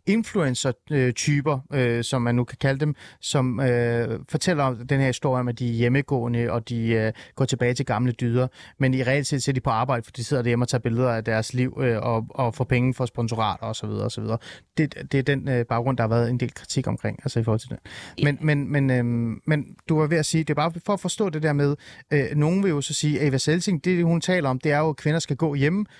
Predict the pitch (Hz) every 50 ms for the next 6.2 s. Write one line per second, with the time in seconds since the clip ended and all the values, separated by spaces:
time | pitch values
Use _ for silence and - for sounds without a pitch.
0 | _ _ _ - - 226 127 - - 160 156 180 170 - - 147 139 131 127 123
1 | 120 120 117 120 117 - - 151 139 147 147 135 151 185 220 190 - - - -
2 | 147 - - 139 135 131 139 143 - - 214 - - 151 139 135 131 - _ _
3 | - 156 147 135 131 127 - - - - 226 220 180 - - - _ - - -
4 | 185 190 165 175 147 107 98 104 - _ _ _ _ _ _ _ _ _ _ _
5 | _ _ - 160 147 - 180 190 202 190 170 - - 175 185 - - 175 165 156
6 | 165 180 -